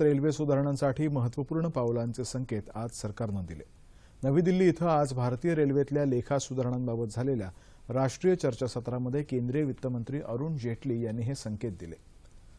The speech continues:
लोकानुनयापेक्षा यंत्रणेतल्या सुधारणांना महत्त्व देण्याचं सरकारनं ठरवलं आहे. सध्याचं जग स्पर्धेचं आहे, रेल्वेनंही त्यानुरूप सुधारणा केल्या पाहिजेत,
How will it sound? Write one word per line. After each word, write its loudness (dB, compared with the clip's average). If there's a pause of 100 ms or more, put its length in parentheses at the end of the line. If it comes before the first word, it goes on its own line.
(320)
लोकानुनयापेक्षा 4
यंत्रणेतल्या 0
सुधारणांना -2
महत्त्व -4
देण्याचं -2 (360)
सरकारनं -2
ठरवलं -2
आहे. 2 (480)
सध्याचं 2
जग 4
स्पर्धेचं 2
आहे, 4 (220)
रेल्वेनंही 2 (160)
त्यानुरूप -2
सुधारणा 0
केल्या 0
पाहिजेत, -2